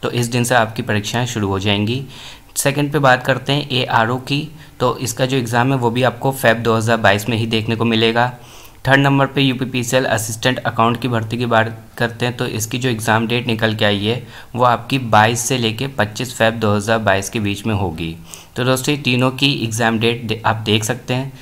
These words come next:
साथ ही इसका एडमिट कार्ड आ चुका है, उसको भी आप डाउनलोड कर सकते हैं।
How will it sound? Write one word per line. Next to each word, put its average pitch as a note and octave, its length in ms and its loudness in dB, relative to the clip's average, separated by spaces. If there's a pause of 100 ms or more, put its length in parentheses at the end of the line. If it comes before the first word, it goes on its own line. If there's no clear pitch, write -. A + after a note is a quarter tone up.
(260)
साथ A#2+ 300 4
ही C#3+ 60 2
इसका C#3+ 240 2
एडमिट A#2+ 340 2
कार्ड B2 200 6
आ G#2+ 240 2
चुका A#2 300 0
है, B2 160 2
उसको A#2 280 -4
भी A#2 120 0
आप A2+ 180 2
डाउनलोड G#2 400 2
कर G#2 180 2
सकते G#2+ 340 -4
हैं। A2+ 240 -6